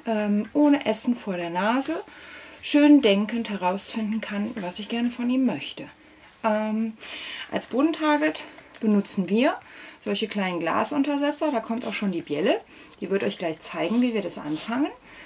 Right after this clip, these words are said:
Und, äh, Voraussetzung für den Trick ist, dass der Hund dieses Target als Bodentarget kennt.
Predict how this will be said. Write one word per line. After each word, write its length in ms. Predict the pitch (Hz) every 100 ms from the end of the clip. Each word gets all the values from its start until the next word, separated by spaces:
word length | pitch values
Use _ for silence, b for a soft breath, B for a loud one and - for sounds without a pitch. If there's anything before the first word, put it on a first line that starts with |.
| B B B
Und, 440 | 240 233 240 226 -
äh, 140 | 214
Voraussetzung 840 | 208 165 143 185 202 285 294 339
für 160 | 311 247
den 180 | 180 151
Trick 340 | - 143 -
ist, 340 | - 349 - B B B B
dass 180 | - 247
der 140 | 294 240
Hund 340 | 254 262 -
dieses 300 | 208 196 196
Target 600 | - 185 180 220 285 -
als 260 | 175 160 -
Bodentarget 840 | 151 170 233 247 277 285 311 -
kennt. 180 | 320